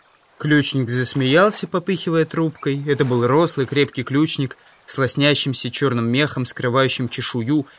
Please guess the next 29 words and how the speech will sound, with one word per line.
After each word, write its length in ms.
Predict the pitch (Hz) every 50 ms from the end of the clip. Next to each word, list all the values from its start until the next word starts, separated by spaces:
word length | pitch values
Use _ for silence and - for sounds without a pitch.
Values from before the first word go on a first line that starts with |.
| _ _
с 140 | - - -
мягким, 540 | 131 127 139 143 127 - - - 123 120 - -
успокаивающим 760 | 135 - - 127 117 - 127 127 120 123 117 - - 120 107
голосом. 540 | 104 123 117 113 110 101 - - 110 104
"Я 240 | 104 101 117 120 120
не 180 | 117 117 120 113
издеваюсь, 600 | 107 101 104 110 101 117 131 160 175 165 - -
я 100 | 117 104
смеюсь. 540 | - - - 110 107 107 117 135 156 - -
Что, 360 | - - - 131 113 98 - _ _ _ _ _ _ _ _ -
нельзя 360 | 123 123 117 117 120 123 110
пошутить?" 680 | - 123 113 - - 113 - - 160 175 170 - - _ _ _ _ _ _ _ _ _ _ _ -
"Я 220 | 123 156 208 233
же... 160 | 202 233 214 - - - - _
я 160 | - 131 202 240
же 160 | 254 262 - - - -
шесть 360 | - - - 294 285 - -
часов 380 | - 294 262 - 285 196 -
рассказывал, 560 | 190 196 185 - - 202 175 139 135 131 135 123
даже 300 | 117 170 185 185 233 226
семь 320 | - - - 226 160 120
с 20 |
чувством", — 400 | - - - 147 127 - - 131
сказал 340 | 117 - - 131 107 131 123
Мартин, 400 | 120 120 123 113 - - 120 117 -
усаживаясь 540 | - 131 - 156 135 120 110 113 117 113 -
в 100 | - -
кресло. 360 | 135 127 120 107 - - 113
"Шутки! 600 | - - - - 226 180 143 120 - - - -